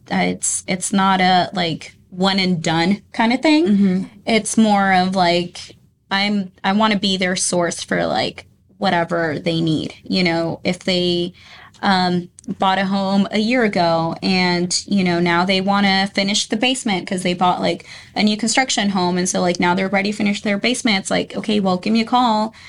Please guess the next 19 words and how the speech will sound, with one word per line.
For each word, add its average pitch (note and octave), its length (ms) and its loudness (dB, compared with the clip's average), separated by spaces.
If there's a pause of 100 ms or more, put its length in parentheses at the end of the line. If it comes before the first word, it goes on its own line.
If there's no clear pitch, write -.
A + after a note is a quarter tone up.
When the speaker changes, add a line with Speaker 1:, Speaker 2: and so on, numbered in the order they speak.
(200)
Speaker 1:
I G#3 120 0
can G3+ 520 0
recommend G3+ 560 0
a - 100 -6
few F#3+ 260 -2
contractors F#3+ 680 -2
for D#3 240 -4
you." D3+ 340 -4 (160)
Speaker 2:
Yeah. G3+ 80 -2 (180)
Speaker 1:
Um, G3 500 2 (600)
if G#3 160 -2
you're G3+ 120 2
having, G3+ 680 0
like, F#3 240 0 (540)
some - 280 -2
issues G#3+ 440 0
with, G#3 160 0 (160)
you A3 120 0
know, F#3+ 280 0